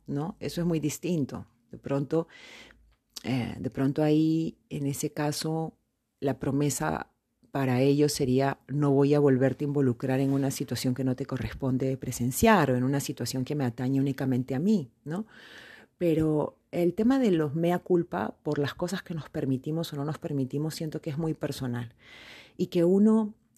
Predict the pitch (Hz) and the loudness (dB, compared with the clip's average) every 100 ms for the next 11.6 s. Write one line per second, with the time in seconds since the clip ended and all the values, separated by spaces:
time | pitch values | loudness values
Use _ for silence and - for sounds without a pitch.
0 | - 190 156 151 220 269 262 160 147 151 | -2 2 2 6 8 8 6 0 0 -4
1 | 156 160 151 156 151 - 180 180 180 165 | -6 -6 -4 -4 -4 -4 -4 -2 -2 -2
2 | - 175 - 147 147 143 147 151 - 156 | -4 -6 -2 -2 0 0 0 -2 -2 -4
3 | 143 175 165 147 156 160 165 - 147 139 | -2 -2 -2 -2 0 2 2 2 0 0
4 | 151 156 170 151 139 139 143 - 165 151 | 0 0 0 0 2 2 2 0 -2 0
5 | 131 - 135 135 - 151 143 - 117 - | -2 -4 -6 -6 -6 -6 -8 -14 -18 -20
6 | _ _ - 151 156 - 139 131 156 156 | _ _ -10 -8 -8 0 2 4 4 6
7 | 175 - 165 - 156 156 165 151 202 214 | 6 6 0 0 0 2 2 6 6 6
8 | 165 190 220 - - - - - - - | 4 2 -4 -10 -20 -20 -20 -20 -14 0
9 | 170 165 165 160 156 147 - 156 156 156 | 2 2 0 0 0 0 -2 0 2 2
10 | - 254 254 190 190 180 170 143 160 - | 6 6 6 4 2 -2 -2 -2 -2 -2
11 | - 190 185 175 196 - | -4 0 0 0 -2 -8